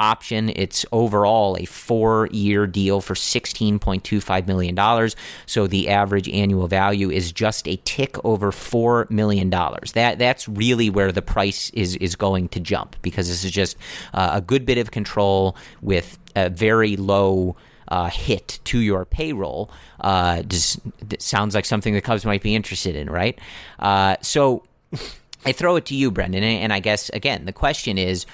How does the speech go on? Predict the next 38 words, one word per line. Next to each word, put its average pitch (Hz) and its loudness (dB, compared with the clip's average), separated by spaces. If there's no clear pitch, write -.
what 117 -2
are 127 2
you 120 2
willing 110 2
to - -6
part 113 -4
for? 87 -10
How 156 -2
badly 107 -2
do 101 0
you 107 2
want 104 -2
Whit 113 -4
Merrifield? 120 -2
Because 101 -4
that 107 0
just - -2
seems 120 0
like 101 0
the 101 -6
question 101 -2
that 95 -2
we're 101 -2
going 101 -2
to 104 -8
have 92 -2
to 113 -2
answer. 131 -2
Now, 107 0
b-, 120 0
before 120 0
I 156 2
let 127 0
you 131 0
answer, 131 0
I 101 2
will 127 2
caution, 165 -2